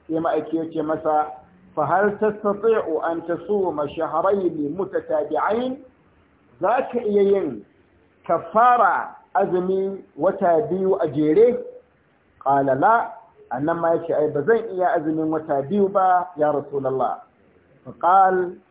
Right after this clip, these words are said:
sai ma'aiki sallallahu alaihi wasallama ya ce masa,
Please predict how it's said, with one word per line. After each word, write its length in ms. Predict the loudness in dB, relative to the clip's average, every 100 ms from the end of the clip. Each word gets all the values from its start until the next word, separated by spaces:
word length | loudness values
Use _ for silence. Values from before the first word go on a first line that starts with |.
| _ _ _
sai 120 | 0 2
ma'aiki 420 | 2 0 0 -4
sallallahu 480 | -2 0 2 2 2
alaihi 240 | 2 2 2
wasallama 540 | 0 0 0 2 2
ya 100 | 0
ce 160 | -2 -4
masa, 400 | -4 -4 -8